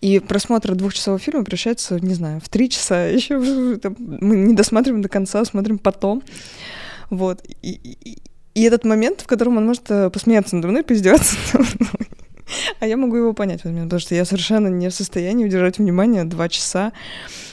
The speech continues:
Вот, и было недавно, была недавно смешная история, потому что мы, а, вышли четыре серии Adventure Time, последние, вот, и мы посмотрели их без перерыва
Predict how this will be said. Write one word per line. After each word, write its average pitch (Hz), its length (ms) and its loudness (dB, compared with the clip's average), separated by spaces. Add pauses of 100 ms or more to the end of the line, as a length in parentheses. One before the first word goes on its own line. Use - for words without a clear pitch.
Вот, 185 180 2
и 185 60 -2
было 208 120 2
недавно, 202 360 4
была 180 180 -2
недавно 185 320 -2
смешная 190 300 -6
история, 277 320 -2
потому 190 260 -8
что - 180 -8
мы, 196 280 -4 (480)
а, 180 320 0
вышли 185 520 -2
четыре - 260 -2
серии 185 280 0
Adventure 185 320 -4
Time, 349 260 -6 (760)
последние, 190 640 -4
вот, 190 360 -4
и 196 100 -4
мы 202 120 0
посмотрели 254 400 0
их 208 60 0
без 196 140 -4
перерыва 208 600 0